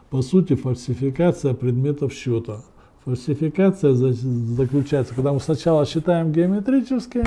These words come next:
мерности, а потом туда добавляем четвёртый, вот раз, два, три, а четвёртый туда добавляем время. То есть мы жулики, добавили туда то,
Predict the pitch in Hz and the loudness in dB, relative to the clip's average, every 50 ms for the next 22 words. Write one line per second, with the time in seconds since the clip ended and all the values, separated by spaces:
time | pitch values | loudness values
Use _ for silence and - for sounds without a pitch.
0 | 226 233 233 233 220 202 202 208 185 - - - 190 180 165 160 - 135 135 - | 0 2 2 2 2 2 2 0 -2 -2 -4 -4 -4 -4 -4 -6 -10 -14 -20 -20
1 | _ _ _ _ - _ _ _ _ _ _ _ - - - - - _ _ _ | _ _ _ _ -20 _ _ _ _ _ _ _ -20 -20 -20 -20 -20 _ _ _
2 | _ - 143 139 - 185 190 180 240 226 175 - 165 156 180 175 151 160 147 143 | _ -6 -6 0 2 2 2 4 2 2 2 2 4 4 4 4 4 4 4 6
3 | 151 147 147 165 175 180 170 156 135 - - 143 131 - 143 147 147 143 135 143 | 6 6 6 6 6 4 4 2 0 -2 -6 -4 0 4 8 8 10 8 8 6
4 | 143 131 123 120 113 120 135 131 131 131 127 135 131 160 185 185 185 185 180 170 | 4 4 4 2 0 -4 -2 0 2 2 2 2 4 6 6 6 6 6 4 0
5 | - - 147 135 131 143 143 165 170 165 165 160 147 - - - - _ _ _ | -2 -6 -6 -2 0 2 4 4 4 4 2 0 -2 -4 -10 -18 -20 _ _ _
6 | - 170 165 185 185 175 160 170 - - - 147 147 - - 220 202 - 240 240 | 6 8 8 10 8 8 6 2 -4 -6 -2 -2 -2 -2 -2 -4 -2 0 2 4
7 | 240 190 - 147 127 - 139 151 160 151 139 139 131 131 139 143 151 160 160 139 | 4 4 2 0 0 0 0 0 2 2 2 2 2 2 2 4 4 4 2 2
8 | 127 120 113 113 117 117 120 117 113 107 98 98 - _ _ - 151 139 139 - | 2 2 2 2 4 4 2 2 0 -4 -10 -12 -16 _ _ -4 -4 -2 0 4
9 | 160 170 151 131 127 139 139 127 113 113 107 101 - - 104 101 - - - - | 4 4 4 4 4 2 4 4 4 2 0 -2 -4 -6 -8 -8 -10 -14 -20 -18
10 | - - 120 117 120 135 156 156 143 127 120 123 120 120 123 120 120 131 131 139 | -8 -4 -2 0 2 4 4 4 4 6 4 4 2 2 0 0 0 0 0 -2
11 | 131 131 - - - - - - - - _ - 143 143 147 151 151 151 - | -4 -8 -14 -20 -20 -20 -20 -20 -20 -20 _ 4 8 8 8 8 6 4 -4